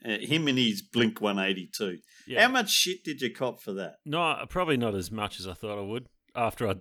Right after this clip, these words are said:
Speaker 2: well,
Speaker 1: Uh,
Speaker 2: to be fair, I was, I was wise, I was wise, Stato. <laughs> I've learned something in, over the years, 'cause I knew he listened to the pod, and I'd be like, "Man, Warnie and the Warnettes will be after me."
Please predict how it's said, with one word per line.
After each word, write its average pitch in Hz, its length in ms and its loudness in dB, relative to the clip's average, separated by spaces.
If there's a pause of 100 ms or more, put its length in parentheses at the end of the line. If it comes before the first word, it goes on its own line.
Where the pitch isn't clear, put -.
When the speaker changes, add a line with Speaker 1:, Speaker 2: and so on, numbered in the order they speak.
(120)
Speaker 2:
well, 135 240 2
Speaker 1:
Uh, - 60 -8
Speaker 2:
to - 160 -2
be 143 100 4
fair, 120 340 4
I 113 40 -4
was, 117 220 2 (220)
I 127 40 2
was 120 140 0
wise, 120 440 4 (280)
I 107 60 2
was 127 140 2
wise, 120 300 6
Stato. - 420 0 (100)
<laughs> - 120 -12
I've 143 120 -6
learned 143 240 0
something - 380 -6
in, 92 240 -10
over 104 220 -8
the 98 100 -6
years, 98 340 -6 (540)
'cause 117 140 -4
I 120 80 4
knew 151 180 4
he 131 80 8
listened 117 320 2
to 101 40 -8
the 95 100 -6
pod, 101 320 -2 (580)
and 101 100 -8
I'd 98 80 -4
be 104 80 -2
like, 101 300 0
"Man, 110 240 -2
Warnie 139 360 2
and 117 100 0
the 104 40 2
Warnettes 95 560 -4
will 107 80 -8
be 92 160 -4
after 95 320 -6
me." 87 280 -10